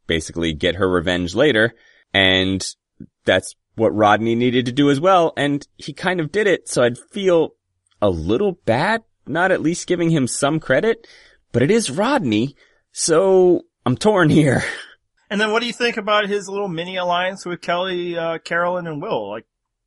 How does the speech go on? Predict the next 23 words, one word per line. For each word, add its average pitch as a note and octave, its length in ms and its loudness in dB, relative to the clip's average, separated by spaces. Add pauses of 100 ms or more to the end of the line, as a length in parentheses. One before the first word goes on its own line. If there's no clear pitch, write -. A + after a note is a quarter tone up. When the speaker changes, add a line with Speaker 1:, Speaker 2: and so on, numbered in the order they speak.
(200)
Speaker 2:
that's - 420 -14 (240)
not F3+ 240 -4
a G3+ 60 -4
bad E3+ 460 -4
thought, G3 300 -2
is G3 120 -8
it? B2 160 -10
To C3+ 200 -8
kind E3+ 200 -4
of D#3 100 -8
pull F3 440 -4 (140)
the D#3+ 100 -4
lessers F3 920 -2
amongst D3+ 560 -6
and D3 200 -6
make D3+ 200 -4
a D3 220 0
final D3+ 400 -2
deal C#3+ 320 -4
with D#3 220 -4
them? A3 360 -2 (580)
Speaker 1:
It's - 340 -4 (140)
certainly F3+ 720 2